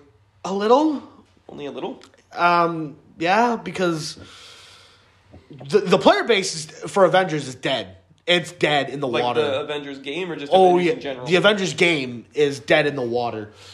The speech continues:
Speaker 1: But I will, I will admit, I'm glad they're sticking to their guns and trying to get the rest of the content out for the game, especially after the fan backlash they received.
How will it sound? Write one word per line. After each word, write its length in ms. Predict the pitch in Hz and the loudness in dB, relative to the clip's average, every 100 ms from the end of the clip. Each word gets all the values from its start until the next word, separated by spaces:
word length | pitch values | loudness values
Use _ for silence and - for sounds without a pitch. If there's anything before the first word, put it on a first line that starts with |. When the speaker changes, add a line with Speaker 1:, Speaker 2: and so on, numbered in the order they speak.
| - - - _ _ | -20 -20 -20 _ _
Speaker 1:
But 120 | 170 | 4
I 80 | 170 | 4
will, 280 | 175 196 190 | 4 2 2
I 120 | 165 | 2
will 220 | 165 185 | 4 4
admit, 260 | 180 175 165 | 4 2 0
I'm 220 | 147 151 | 0 -2
glad 240 | 143 156 160 | 2 2 2
they're 120 | 147 | 0
sticking 340 | 131 170 160 160 | 0 -4 -4 -2
to 80 | |
their 120 | 147 131 | -2 -2
guns 300 | 127 143 147 | -2 -2 -4
and 80 | |
trying 200 | 135 151 | -4 -4
to 40 | 143 | -2
get 160 | 139 | -2
the 60 | 127 | -2
rest 300 | 120 156 156 | 0 0 -2
of 40 | |
the 60 | 139 | -8
content 480 | - 151 143 156 139 | -4 -2 -2 -2 -2
out 200 | 147 - | -2 -4
for 80 | 123 | -12
the 60 | |
game, 460 | 107 151 170 202 202 - - - - - | -6 -4 -4 -6 -8 -16 -20 -20 -18 -12
especially 1000 | - - - 285 440 - 277 285 285 | -12 -12 0 2 2 -2 -4 -2 2
after 720 | 254 226 226 233 - - 214 208 | 4 4 4 2 -2 -4 -4 -4
the 200 | 165 175 | -6 -14
fan 420 | - 185 196 185 | -4 -2 -2 0
backlash 680 | 160 175 180 180 180 180 180 | 4 4 4 4 4 4 -2
they 160 | 160 165 | -2 -2
received. 840 | 160 156 - 170 185 190 175 - | -2 -6 -6 -6 -6 -8 -10 -18